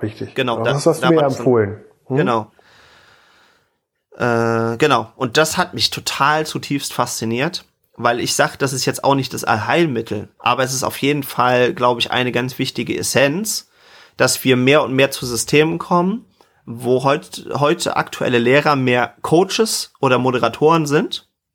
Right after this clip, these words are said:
Speaker 2: und soziale Skills, zum, also soziale Fähigkeiten zum Beispiel vermitteln, ja? Oder wie organisiere ich mich in der Gruppe oder wie gehe ich mit anderen um? Aber das Wissen an sich ist total irrelevant, würde ich jetzt mal ganz ketzerisch sagen,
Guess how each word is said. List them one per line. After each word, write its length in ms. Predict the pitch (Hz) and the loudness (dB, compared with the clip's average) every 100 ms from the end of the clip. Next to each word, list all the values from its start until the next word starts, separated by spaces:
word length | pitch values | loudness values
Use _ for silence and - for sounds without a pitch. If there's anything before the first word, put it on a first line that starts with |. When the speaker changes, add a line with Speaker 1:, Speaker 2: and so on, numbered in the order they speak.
| _ _ _ - | _ _ _ -4
Speaker 2:
und 340 | 135 131 - - | 0 0 -4 -6
soziale 520 | 139 123 - 127 120 | -2 0 0 0 0
Skills, 420 | - 160 180 180 | 0 2 2 2
zum, 180 | - 139 | -4 -2
also 300 | 117 123 117 | -2 -2 -2
soziale 500 | 110 123 113 120 120 | -6 -8 -4 -2 -2
Fähigkeiten 580 | - 170 175 - 123 - | 4 4 4 0 -4 -4
zum 140 | 117 | -4
Beispiel 320 | 104 87 - | -4 -4 -6
vermitteln, 500 | 113 - 107 107 - - | -10 -6 -6 -6 -12 -8
ja? 220 | 107 117 - - - | -4 -4 -6 -20 -6
Oder 220 | 120 117 | 0 2
wie 100 | 120 | 2
organisiere 440 | 120 127 127 117 139 | 2 2 2 4 2
ich 120 | 131 | 0
mich 140 | 117 | -6
in 60 | - | -2
der 100 | 117 | -2
Gruppe 380 | - 170 143 113 | 0 -2 2 2
oder 200 | - 110 | 2 0
wie 100 | 117 | 0
gehe 120 | 127 | 0
ich 120 | 127 | -2
mit 180 | 113 - | -6 -8
anderen 240 | 113 107 | -8 -8
um? 380 | - 135 175 339 _ _ _ _ _ _ _ _ _ - | -2 0 0 -2 _ _ _ _ _ _ _ _ _ -4
Aber 220 | 117 113 | -2 -2
das 200 | 113 107 | -4 2
Wissen 300 | 170 285 - | 2 2 -2
an 180 | 160 113 | -2 -2
sich 340 | 113 127 - - | 0 -2 -2 -6
ist 320 | 110 - _ _ _ - | -6 -6 _ _ _ -18
total 760 | - 117 - 127 127 135 127 - - | -12 -10 -2 2 4 2 0 -4 -2
irrelevant, 720 | 139 143 117 95 - 107 - | 0 2 0 0 -6 -8 -8
würde 140 | 107 | -8
ich 100 | 104 | -6
jetzt 220 | 104 - 107 | -8 -8 -6
mal 120 | 104 | -4
ganz 260 | 101 - | -4 -6
ketzerisch 520 | - - - - - - | -8 -10 -10 -10 -8 -6
sagen, 500 | - - 120 170 | -4 -2 -2 -6